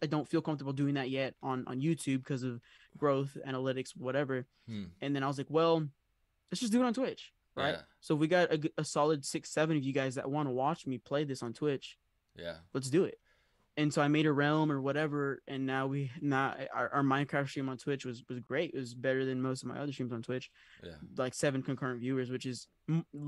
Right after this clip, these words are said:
Speaker 2: Mm-hmm.
Speaker 1: less, like, a lot <laughs> less than YouTube. But as a, you know, we're, uh,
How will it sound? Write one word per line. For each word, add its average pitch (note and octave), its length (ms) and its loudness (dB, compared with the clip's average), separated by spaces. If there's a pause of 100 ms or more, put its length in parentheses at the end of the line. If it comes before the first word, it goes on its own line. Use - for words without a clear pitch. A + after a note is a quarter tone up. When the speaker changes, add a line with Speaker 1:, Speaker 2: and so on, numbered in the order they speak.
(140)
Speaker 2:
Mm-hmm. C#3+ 220 0
Speaker 1:
less, E3 340 4
like, C#3 140 -2
a C#3 60 4
lot A3+ 200 4
<laughs> - 0 -
less G#3+ 140 6
than D#3+ 160 0
YouTube. D3+ 380 -2 (420)
But D3 540 -2 (300)
as C#3+ 180 -2
a, C#3+ 160 -4
you F3 160 4
know, C#3+ 100 2
we're, D#3 240 2
uh, D3+ 140 0